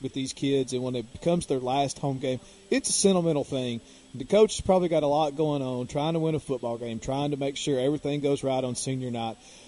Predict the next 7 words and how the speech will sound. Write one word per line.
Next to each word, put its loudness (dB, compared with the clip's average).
But 2
he 0
did 8
in 0
the -2
second 0
half, 0